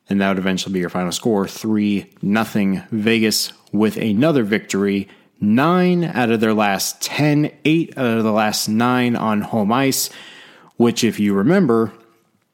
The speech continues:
what was it, about eight or nine home games ago, the Golden Knights were definitely an average home team, sitting at even keel five hundred, fourteen, ten, and four.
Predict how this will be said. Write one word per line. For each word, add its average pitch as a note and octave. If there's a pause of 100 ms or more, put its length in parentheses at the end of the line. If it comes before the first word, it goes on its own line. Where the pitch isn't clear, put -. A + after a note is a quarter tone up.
(680)
what A2+
was G#2+
it, G2+
about G#2
eight B2+
or C3
nine A#2+
home B2
games A2+
ago, G#2+ (500)
the A#2+
Golden B2+
Knights A#2
were G#2
definitely A#2
an A2 (140)
average A2 (180)
home A#2+
team, A2+
sitting B2
at G2
even A2+
keel A2+
five A2+
hundred, G2+
fourteen, A2+
ten, A2
and G2
four. G#2+